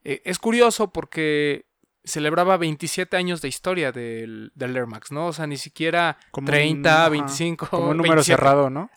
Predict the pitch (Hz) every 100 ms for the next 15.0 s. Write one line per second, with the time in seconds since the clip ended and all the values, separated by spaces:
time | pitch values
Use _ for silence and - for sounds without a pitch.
0 | - 131 156 143 - _ - - _ _
1 | _ _ - 160 160 156 165 165 - _
2 | _ - 185 180 190 151 165 190 226 180
3 | 147 156 170 165 165 - 269 320 _ _
4 | _ _ _ - 135 147 180 180 190 170
5 | - 170 180 135 127 131 147 240 - 143
6 | 139 - 139 - 151 175 170 156 170 160
7 | 151 156 170 - 170 147 147 147 175 170
8 | 160 147 139 139 147 156 143 147 147 139
9 | 127 135 190 - _ _ _ - 160 143
10 | 139 151 151 156 156 156 165 156 143 143
11 | 143 165 160 151 - 160 190 180 135 -
12 | 147 156 147 131 117 127 127 - 135 131
13 | 123 135 139 196 254 _ _ _ _ _
14 | 170 160 170 165 160 160 165 160 -